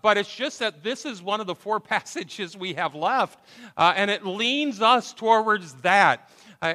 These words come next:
and so put down point number one, if you will, before we jump into the text, put down the mission,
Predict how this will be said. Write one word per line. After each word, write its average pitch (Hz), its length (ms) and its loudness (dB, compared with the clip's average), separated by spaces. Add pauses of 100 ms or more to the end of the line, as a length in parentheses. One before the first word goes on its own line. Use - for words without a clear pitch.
and 175 240 -6
so 175 460 2 (180)
put - 180 -8
down 311 200 0
point 240 260 -2
number 180 240 -2
one, 190 300 0
if 160 120 -8
you 156 120 -8
will, 156 180 0
before 175 300 0
we 262 100 -6
jump 220 180 -4
into 214 120 -6
the 214 100 -12
text, 165 320 -2
put 311 120 -10
down 226 200 2 (200)
the 220 100 -4
mission, 160 360 -6